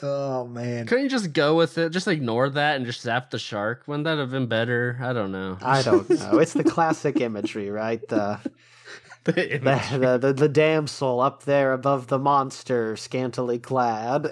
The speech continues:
Speaker 3: <laughs>
Speaker 2: Yeah, I guess so.
Speaker 1: Yeah. She's more vulnerable that way, though.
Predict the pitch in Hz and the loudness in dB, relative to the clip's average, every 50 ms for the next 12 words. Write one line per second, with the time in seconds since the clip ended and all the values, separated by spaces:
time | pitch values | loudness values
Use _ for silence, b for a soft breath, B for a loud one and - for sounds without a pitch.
0 | - - 117 110 110 110 104 101 101 101 101 104 110 104 101 95 - - - - | -6 -6 0 2 2 2 4 2 0 0 -2 -4 -4 -6 -6 -8 -8 -10 -14 -12
1 | 95 95 92 107 117 - _ _ 139 123 120 120 127 117 - - - _ - - | -12 -10 -10 -12 -12 -16 _ _ -6 -4 -2 -2 -2 -4 -8 -14 -20 _ -10 -2
2 | - 160 175 170 147 135 123 135 170 185 180 165 180 185 190 160 135 123 135 160 | 0 0 0 0 -2 -6 -10 -12 -8 -2 0 2 4 4 2 2 0 -2 0 0
3 | 175 190 214 208 208 208 196 175 147 147 143 135 120 117 131 123 117 113 117 123 | 2 0 0 -2 -2 -4 -4 -4 -2 -2 -2 -2 -2 -2 -4 -4 -4 -6 -8 -10
4 | 127 120 120 113 104 101 95 90 - 120 110 98 87 82 85 | -10 -10 -8 -8 -10 -12 -12 -12 -12 -12 -12 -12 -14 -16 -20